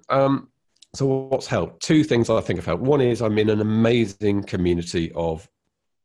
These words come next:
of authors like yourself, Kitty, and, and everyone's so supportive and friendly and enthusiastic for you. And every day of the week, I will get a note from somebody saying, "Keep going,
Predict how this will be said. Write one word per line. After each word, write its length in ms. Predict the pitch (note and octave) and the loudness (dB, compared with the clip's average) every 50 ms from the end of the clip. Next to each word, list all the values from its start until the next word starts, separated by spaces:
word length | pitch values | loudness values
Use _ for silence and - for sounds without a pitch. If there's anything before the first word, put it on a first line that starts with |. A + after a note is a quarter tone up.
| - | -8
of 180 | F#2+ F2 D#2+ - - | -8 -8 -8 -8 -8
authors 400 | F2+ E2 E2+ E2+ - E2+ E2+ F2 | -6 -6 -6 -6 -8 -10 -8 -4
like 160 | G2 G2 G#2 - | -2 -2 -2 -2
yourself, 420 | F2+ - - - E2 D#2 D#2+ - | -4 -10 -8 -6 -6 -6 -6 -8
Kitty, 380 | - E2 D#2 - - E2 D#2+ D#2+ | -12 -14 -14 -10 -8 -8 -6 -6
and, 220 | - F2 F2 E2+ - F#2+ | -6 -6 -8 -8 -6 -4
and 100 | F#2+ G2+ | -2 0
everyone's 380 | G2+ G#2+ A#2 A2+ A2 G2+ - | 0 0 0 0 0 -2 -2
so 180 | - - A#2+ A2+ | 0 0 0 0
supportive 800 | - - E2 - F#2 E2+ E2+ E2+ - E2+ E2+ E2+ E2+ E2 E2+ - - | 0 -6 -10 -6 -4 -6 -6 -4 -6 -6 -4 -4 -4 -6 -6 -6 -8
and 260 | D#2+ E2 D#2+ D2+ D#2 | -6 -6 -6 -8 -10
friendly 640 | - - A2+ G2+ G2 F2 F#2+ F#2 F#2 F2+ F2+ F2 F2+ - - - - - - - - _ _ _ - | -6 -2 0 0 0 0 0 0 0 0 -2 -6 -10 -12 -20 -20 -20 -20 -20 -20 -20 _ _ _ -4
and 200 | G#2 G#2 G2+ G2+ | -4 -2 -2 -2
enthusiastic 720 | G#2 G#2 - C#3 A#2 A2+ C3+ A#2+ A2+ A2+ - - G2+ - | -6 -4 -4 -4 -4 0 0 -2 -2 -2 -6 -10 -10 -10
for 220 | - - G#2+ G2+ | -6 -2 -2 -2
you. 280 | G2+ G2 G2+ G2+ G2+ - - | 0 0 0 -2 -2 -2 -2
And 220 | F#2 F2+ F2+ F#2+ - | -2 -2 -2 -2 -2
every 240 | - C3 A#2 C3+ B2+ | -4 -4 -2 -2 -2
day 160 | - A#2 G#2+ G2 | 0 2 2 2
of 120 | F#2+ F#2 | 2 0
the 60 | F#2+ | 0
week, 260 | F#2+ G2 F2 E2+ F2+ G2+ | 0 0 0 0 -2 -4
I 60 | G2 | -6
will 200 | F#2+ F#2 F2+ _ - | -4 -6 -8 _ -8
get 320 | G2 F2+ E2+ D#2+ - - _ _ _ _ _ _ - - | -4 -4 -2 -4 -4 -8 _ _ _ _ _ _ -8 -4
a 60 | A2 | 0
note 260 | G#2 A2 A2+ A2 - | 0 2 0 0 -4
from 120 | - F2+ | -8 -10
somebody 420 | E2 - G2+ F2+ - - F2 E2+ E2+ | -6 -4 -4 -4 -4 -4 -8 -8 -8
saying, 240 | - - E2+ F2 E2+ | -6 -4 -4 -4 -4
"Keep 220 | - G2 F2 E2 | -6 -8 -8 -6
going, 400 | F2 E2 E2 D#2+ D#2+ E2 F2 E2+ | -6 -6 -4 -4 -6 -8 -10 -12